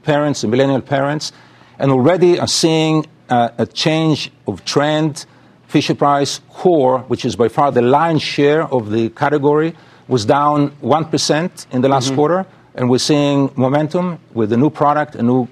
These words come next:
Speaker 1: marketing campaign that we put, putting together.
Speaker 2: Okay, previous company, a maker, you, uh, sold, made a fortune, sold to Disney. Is the goal to f-,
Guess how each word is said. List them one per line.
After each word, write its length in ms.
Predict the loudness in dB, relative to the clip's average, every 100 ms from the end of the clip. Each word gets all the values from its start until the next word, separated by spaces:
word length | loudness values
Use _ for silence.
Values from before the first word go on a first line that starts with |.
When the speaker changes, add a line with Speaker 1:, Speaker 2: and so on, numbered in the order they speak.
| _
Speaker 1:
marketing 420 | -2 0 0 -2
campaign 300 | -2 -2 0
that 140 | -2 -2
we 60 | -6
put, 200 | -6 -8 _
putting 260 | -4 -4 -6
together. 240 | -8 -6
Speaker 2:
Okay, 220 | -2 -2
previous 320 | 0 -2 -2
company, 380 | -2 -2 0 -2
a 80 | 0
maker, 420 | 0 -2 0 -2 -4 -4
you, 340 | 0 2 2
uh, 220 | 2 0 -6
sold, 680 | -20 -14 -4 0 2 0 -4 _ _
made 160 | -2 -2
a 40 |
fortune, 360 | 0 -2 -2 -12 _
sold 260 | -2 -2 -2
to 40 | -2
Disney. 400 | -2 0 -4 -6 _ _ _ _ _ _
Is 120 | 0
the 100 | 0
goal 440 | 2 2 2 0 -8 _
to 80 | -4
f-, 160 | -4